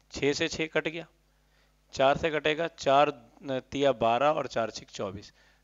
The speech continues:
तो छत्तीस रूट तीन प्लस, हाँ भाई,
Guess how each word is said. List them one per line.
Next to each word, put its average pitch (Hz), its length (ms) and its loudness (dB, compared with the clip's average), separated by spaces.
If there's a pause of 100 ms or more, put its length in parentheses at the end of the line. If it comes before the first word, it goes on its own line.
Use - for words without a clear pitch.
(140)
तो - 120 -20
छत्तीस - 500 -6
रूट 143 220 -2 (100)
तीन 127 300 -8 (560)
प्लस, 135 420 0 (500)
हाँ 131 100 2
भाई, 120 180 -2